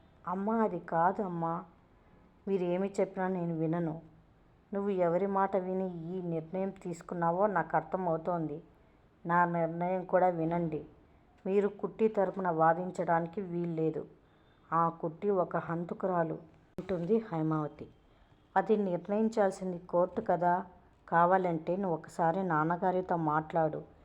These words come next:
మేము కుట్టి తరపున వాదించడం తప్పు అని ఆయన అంటే మేము ఆగిపోతాము.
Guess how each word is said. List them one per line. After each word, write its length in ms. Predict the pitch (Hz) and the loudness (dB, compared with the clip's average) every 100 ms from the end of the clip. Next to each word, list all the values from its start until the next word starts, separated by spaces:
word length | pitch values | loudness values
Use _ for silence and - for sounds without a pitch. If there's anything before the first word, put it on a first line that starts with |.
| - _ - - | -20 _ -12 -4
మేము 320 | 196 190 196 202 | -2 0 -2 -6
కుట్టి 260 | 180 220 | -2 -2
తరపున 420 | 214 180 170 175 | 2 2 2 0
వాదించడం 720 | 165 156 156 175 175 170 175 160 | 2 4 2 2 -6 -4 -4 -2
తప్పు 400 | 156 147 - 196 | -2 -2 -2 -4
అని 300 | 175 180 180 | -2 -2 -2
ఆయన 280 | 156 151 | 0 0
అంటే 500 | 147 151 - 202 220 220 - - - - 196 | -2 -6 -2 0 0 -6 -20 -20 -20 -8 -2
మేము 200 | 202 170 | 4 6
ఆగిపోతాము. 840 | 160 175 185 185 175 160 147 147 | 6 2 0 0 4 2 2 -4